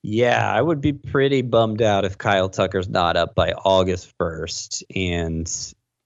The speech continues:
y-, he's, he's been, he got off to a really slow start at triple A, but since about May first, he's been putting up Alvarez-like numbers down there, but with good stolen base production too. So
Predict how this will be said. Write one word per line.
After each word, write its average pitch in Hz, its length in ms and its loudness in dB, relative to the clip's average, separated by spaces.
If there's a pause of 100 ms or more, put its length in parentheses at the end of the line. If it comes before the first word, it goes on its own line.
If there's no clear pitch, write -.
(360)
y-, - 200 -8 (120)
he's, - 720 0 (640)
he's 160 280 4
been, 131 720 4 (160)
he 135 140 4
got 151 180 8
off 160 160 4
to 170 60 2
a 151 60 4
really 147 320 2
slow 135 220 -2
start 113 240 -2
at 92 80 -6
triple 90 360 -4
A, 85 140 -4
but 90 180 -6
since 110 200 -6
about 104 240 2
May 98 180 2
first, 98 400 -2
he's 101 180 -4 (460)
been 101 140 4
putting 110 280 4
up 92 220 0 (360)
Alvarez-like 101 720 2
numbers 95 360 -2
down 90 280 -2
there, 85 240 0
but 101 380 2
with 98 220 -2 (760)
good 98 160 2
stolen 92 260 0
base 92 180 0
production 85 520 -6
too. 82 320 0
So 87 300 -6